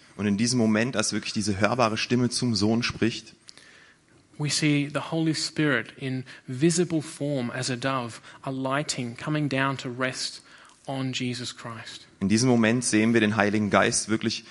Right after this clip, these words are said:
Speaker 1: in Form einer Taube, wie er runterkommt auf Jesus.
Speaker 2: So this is who our God is.
Speaker 1: Und das ist, wie Gott ist.
Speaker 2: A father, eternally loving his son.
Speaker 1: Der Vater, unser Vater, der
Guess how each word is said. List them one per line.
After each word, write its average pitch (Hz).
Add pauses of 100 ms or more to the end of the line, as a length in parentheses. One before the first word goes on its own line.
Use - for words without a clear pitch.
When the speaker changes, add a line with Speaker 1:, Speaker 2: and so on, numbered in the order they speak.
(120)
Speaker 1:
in 104
Form 107
einer 107
Taube, 110
wie 107
er 101
runterkommt 107
auf 98
Jesus. 95 (320)
Speaker 2:
So -
this 196
is -
who 156
our 127
God 113
is. - (240)
Speaker 1:
Und 95
das 127
ist, 110
wie 95
Gott 92
ist. -
Speaker 2:
A 151
father, 165 (380)
eternally 175
loving 151
his -
son. 120 (640)
Speaker 1:
Der 98
Vater, 107
unser 120
Vater, 104
der 90